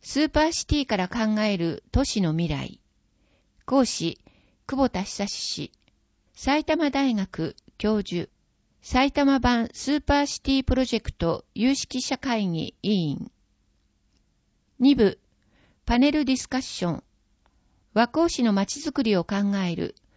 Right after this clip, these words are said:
和光市版スーパーシティ構想の実現に向けて。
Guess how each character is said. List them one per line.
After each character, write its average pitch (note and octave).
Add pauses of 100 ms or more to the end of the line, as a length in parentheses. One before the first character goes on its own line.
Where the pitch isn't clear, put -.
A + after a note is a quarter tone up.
(340)
和 G#3+
光 D4
市 D4
版 A#3+
ス -
ー D4
パ C#4+
ー C#4+
シ -
テ C#4+
ィ C#4
構 C#4
想 G3+
の E3+
実 E3
現 B3
に G#3+
向 F#3
け E3
て。 -